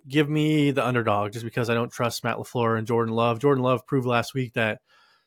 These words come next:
he's just not an N F L quarterback, Cam. I know after two weeks, everyone was like, "Oh, look, he's throwing all these touchdowns." Since then, just brutal. Their whole offense looks brutal. They have Aaron Jones back, and they're just not using him. Like, the, what the,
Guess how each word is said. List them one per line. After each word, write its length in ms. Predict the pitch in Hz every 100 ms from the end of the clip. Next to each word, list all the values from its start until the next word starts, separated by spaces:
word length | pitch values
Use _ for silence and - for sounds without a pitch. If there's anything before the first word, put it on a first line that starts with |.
| _
he's 160 | - 170
just 280 | 143 - -
not 240 | 151 120
an 60 | 117
N 100 | 113
F 80 | 113
L 80 |
quarterback, 380 | 104 117 113 104
Cam. 260 | - 110 113 _
I 100 | -
know 160 | 127 135
after 200 | 131 -
two 160 | - 143
weeks, 180 | 143
everyone 220 | 147 139 135
was 120 | 123
like, 120 | 127
"Oh, 180 | 165 156
look, 200 | 170 151
he's 140 | 147
throwing 200 | 180 185
all 80 | 170
these 140 | 151
touchdowns." 580 | - 180 - 151 120 107
Since 320 | - - 160
then, 300 | - 165 110 104 _ _ -
just 240 | 143 -
brutal. 440 | 135 127 143 101 -
Their 100 | 123
whole 220 | 147 135
offense 300 | 143 139 -
looks 120 | 117
brutal. 500 | - 123 127 131 131 - _
They 60 | 143
have 120 | 143
Aaron 180 | 147 147
Jones 260 | 147 139
back, 260 | 107 127 143
and 60 | 139
they're 60 | 131
just 80 | 113
not 260 | 113 127
using 360 | 117 123 123 131
him. 160 | 127
Like, 140 | 117 113
the, 120 | 156
what 160 | 175 202
the, 120 | 196